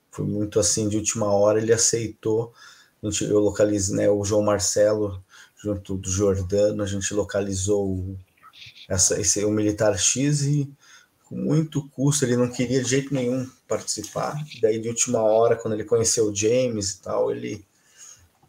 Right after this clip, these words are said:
ele não, ficou em dúvida, mas ele a-, aceitou né? Então, ele descreve praticamente os mesmos fatores que ele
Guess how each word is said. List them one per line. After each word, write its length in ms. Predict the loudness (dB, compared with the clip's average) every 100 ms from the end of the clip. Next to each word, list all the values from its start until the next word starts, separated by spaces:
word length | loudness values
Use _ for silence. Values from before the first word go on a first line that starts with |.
| -14
ele 540 | -8 -6 -4 -4 -8 -10 -12
não, 220 | -8 -8 -10 _ -12
ficou 260 | 2 4
em 140 | 6 6
dúvida, 500 | 6 6 6 6 6
mas 240 | 4 2
ele 160 | 2 2
a-, 160 | 0 -8
aceitou 680 | -6 -4 -6 -4 -4 -4 -8 -20 -20 _ _ -14
né? 280 | -6 -4 -4
Então, 260 | -2 0
ele 140 | 0 -2
descreve 720 | 0 0 2 6 6 6 2
praticamente 840 | -4 -4 -2 -2 -2 -2 -4 -4
os 140 | -4 -2
mesmos 440 | -2 -2 -4 -6
fatores 680 | -4 -6 -2 0 2 0 -6
que 140 | -6
ele 320 | -6 -6 -8